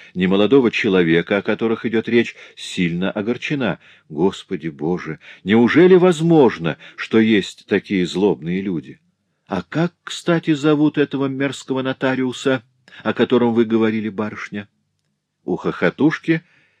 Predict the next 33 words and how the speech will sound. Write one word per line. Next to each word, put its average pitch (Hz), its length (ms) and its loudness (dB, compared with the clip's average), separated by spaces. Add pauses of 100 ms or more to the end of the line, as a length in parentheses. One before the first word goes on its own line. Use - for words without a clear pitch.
(140)
не 165 180 2
было 85 220 -2
причин 143 420 -2
опасаться 113 600 -4
госпожи 90 420 -8
Сарафен. 76 560 -8 (500)
Тем 151 200 0
не 113 80 0
менее, 131 460 2 (340)
помня 143 480 4
о 110 80 0
настоятельных 117 800 2
советах 98 540 0
Рудольфа, 92 600 -2 (320)
который 113 420 4
велел 117 360 6
ей 113 300 0
соблюдать 110 560 -2
особую 101 480 -2
сдержанность 101 920 -2 (280)
и 90 120 0
никому 107 380 2
не 107 140 2
говорить 104 440 4
о 98 100 0
том, 95 320 0 (260)
что - 260 0
он 95 120 2
тайно 95 400 0
покровительствует 87 1040 -2
Жермену 80 540 -4
и 78 160 -8
Луизе, 131 460 -4